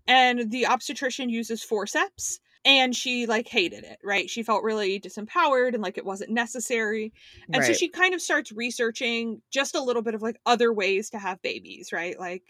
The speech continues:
Speaker 1: i-, are there options? But she actually lives kind of in a caravan with her husband, who travels around giving seminars.
Speaker 2: Oh,
Speaker 1: Right?
Speaker 2: okay.
Speaker 1: He, he's some sort of, like, public speaker.
Speaker 2: Gotcha.
Speaker 1: And so she's traveling with him,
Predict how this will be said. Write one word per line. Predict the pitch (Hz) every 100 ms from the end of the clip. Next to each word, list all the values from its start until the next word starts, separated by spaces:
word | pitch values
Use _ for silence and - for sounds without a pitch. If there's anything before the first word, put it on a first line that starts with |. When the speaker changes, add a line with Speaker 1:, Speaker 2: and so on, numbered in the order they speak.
| 196
Speaker 1:
i-, | -
are | - 226
there | 214 -
options? | 143 - - - - - - _
But | 220 254 -
she | - 349
actually | 311 302 330 294
lives | 254 247 240 - _ _ -
kind | 254 226
of | - _ _ _ _ _
in | 254
a | 240
caravan | - - 233 277 330 330 339
with | 294 240
her | 214
husband, | 214 202 202 220 277 269
who | 240
travels | 208 233 208 214
around | 214 190 190 190
giving | 190 185
seminars. | - 202 196 226 285 370 - - - _ _ -
Speaker 2:
Oh, | 226
Speaker 1:
Right? | 220
Speaker 2:
okay. | 214 170 147
Speaker 1:
He, | 285
he's | 302 302
some | - 311
sort | 294 311
of, | 294
like, | 269 247
public | - 247 214 208
speaker. | - - 180 - - _ _ _ -
Speaker 2:
Gotcha. | 180 135 120 - - -
Speaker 1:
And | 277 262
so | 311
she's | - 294
traveling | - 359 370 349 311
with | 277 262
him, | 254 220 208 220